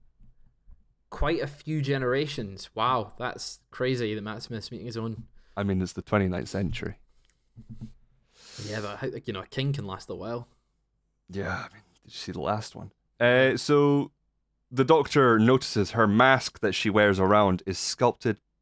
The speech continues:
Speaker 2: perfectly to her face. And she's
Speaker 1: Hmm.
Speaker 2: like, "Yeah, what of it?" Um, monks arrive,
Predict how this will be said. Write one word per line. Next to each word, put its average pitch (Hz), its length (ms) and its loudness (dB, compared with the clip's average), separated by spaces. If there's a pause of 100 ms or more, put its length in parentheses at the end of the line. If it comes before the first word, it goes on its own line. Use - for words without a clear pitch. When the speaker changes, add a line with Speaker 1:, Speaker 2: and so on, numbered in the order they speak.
(140)
Speaker 2:
perfectly 226 760 -4
to - 220 -4
her 180 160 -6
face. - 1000 -12 (580)
And 107 140 -4
she's 101 140 -4
Speaker 1:
Hmm. 107 60 4
Speaker 2:
like, 90 120 2
"Yeah, 123 400 4 (1300)
what 151 180 4
of 139 100 4
it?" - 160 2 (720)
Um, 104 560 0 (1300)
monks 185 400 0
arrive, 98 680 2